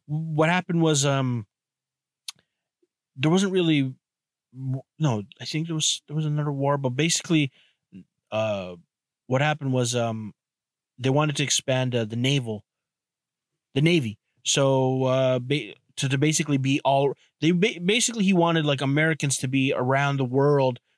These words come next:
on their ships to let people know, "Hey, listen, we're America. We're here if you need us, 'cause we're Team America," you know? And, uh, he, he also helped out with, uh, ending the Russian-Japanese War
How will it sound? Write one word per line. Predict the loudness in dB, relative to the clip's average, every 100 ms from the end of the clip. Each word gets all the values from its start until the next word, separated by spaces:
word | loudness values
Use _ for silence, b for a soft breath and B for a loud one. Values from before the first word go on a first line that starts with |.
| _
on | 0 0
their | 2 0
ships | 0 0 0 -2 -4 -4 _ _ _
to | -2
let | -2 -2
people | -6 -4
know, | 0 2
"Hey, | 2 -2
listen, | -2 -2 -4 -6 -14 _ _ _
we're | 0 2
America. | 2 2 0 -2 -10 -10 _ _ -4
We're | 0 0
here | 2 2 0 -4 _ _ _
if | -6
you | -4
need | 0 0 0
us, | -2 -4 -8 _ -8
'cause | -8
we're | -4 -6 -8 _
Team | -4 0 0
America," | 0 0 -2 -6 -16 _ _ _ _
you | -6
know? | -4 -4 -8 _ _
And, | -2 0 2
uh, | 2 2
he, | 0 0 2 2
he | 0 0
also | 0 2
helped | 2 0 0
out | 0 0
with, | 0 -2 -2
uh, | -2 0 -2 -4 _ _ _ _ 0
ending | 2 4 4
the | 2
Russian-Japanese | 2 2 2 0 0 0 -2 -6 -6
War | -2 0 0 -2